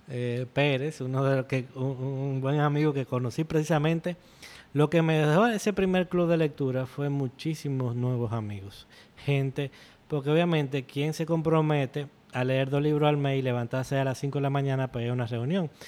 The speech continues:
Gente súper valiosa. Entonces, ese club me dejó muchos amigos. Eh, me acu-, me recuerdo que nos inventamos uno de que el cero Z C,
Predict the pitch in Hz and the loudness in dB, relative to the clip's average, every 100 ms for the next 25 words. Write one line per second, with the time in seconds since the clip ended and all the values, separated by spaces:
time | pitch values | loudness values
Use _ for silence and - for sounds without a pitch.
0 | - - - 147 143 147 - - 143 139 | -20 -12 -2 0 0 -4 -4 0 2 2
1 | 131 123 120 175 160 120 113 123 135 123 | 2 2 2 0 0 -4 -8 -6 -6 -4
2 | 139 139 139 135 127 131 139 135 117 117 | -4 -2 0 0 0 0 -2 -2 -2 -4
3 | 107 107 - - - - - - - 139 | -6 -12 -18 -20 -20 -20 -20 -20 -12 -8
4 | 131 127 _ - 139 139 - - 143 143 | -6 -8 _ -4 -2 -2 -4 -2 0 0
5 | 131 143 156 156 151 156 151 151 143 147 | 2 4 4 4 2 2 2 2 2 2
6 | 151 147 147 143 139 135 131 123 139 151 | 2 2 2 2 0 0 0 0 0 2
7 | 175 170 156 143 - 170 | 2 2 0 -2 -2 -2